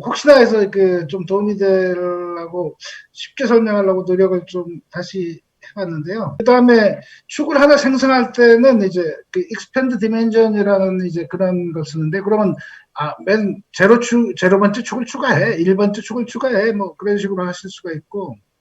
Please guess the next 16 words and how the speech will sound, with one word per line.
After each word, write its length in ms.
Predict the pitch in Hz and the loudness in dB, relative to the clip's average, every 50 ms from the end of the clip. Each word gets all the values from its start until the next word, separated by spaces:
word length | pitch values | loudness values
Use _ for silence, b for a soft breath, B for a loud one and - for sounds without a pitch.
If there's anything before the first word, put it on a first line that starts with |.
| B B B B B B B B B B B B B _ | B B B B B B B B B B B B B _
그 400 | - 247 247 240 214 196 - - - - _ _ _ _ _ - | -2 2 4 6 6 6 4 0 -6 -12 _ _ _ _ _ -12
쉐입, 460 | - - - 294 302 285 208 196 - - - | -6 -2 0 0 0 0 -2 -6 -10 -12 -8
쉐입 280 | - 277 302 285 - | -4 -4 -4 -2 -2
바꾸는 340 | - 254 247 247 233 214 196 | -2 -2 0 0 0 0 0
거, 80 | 180 175 | 2 2
리쉐입은 460 | 196 233 233 - 285 294 269 285 262 | 2 2 2 0 0 -2 -2 -2 -2
많이 240 | 247 214 208 214 208 | -2 -2 0 0 0
했었죠. 460 | 202 202 196 196 185 180 - 180 175 170 180 - - _ | -2 -2 -2 -4 -6 -6 -6 -6 -6 -6 -6 -10 -12 _
그 380 | - 190 180 175 165 156 156 - _ _ _ _ - | -2 -2 -2 -2 -4 -8 -12 -14 _ _ _ _ -6
일 160 | 220 240 233 | -4 -4 -2
차원인 520 | - 269 262 247 247 240 240 233 226 220 | 0 2 2 4 4 4 4 2 2 0
거를 280 | 208 208 214 226 277 285 | 0 0 0 2 2 2
뭐, 120 | 247 214 | 2 2
삼 220 | 190 - - 240 233 | 0 0 0 -2 -2
차원으로 320 | - 233 220 214 202 190 | 0 -2 -2 -2 -2 -2
바꾼다든지. 840 | 180 175 175 - 202 196 185 175 165 160 160 143 139 143 156 190 226 | -4 -4 -4 -4 -4 -2 -2 -2 -2 -4 -6 -6 -6 -8 -8 -8 -10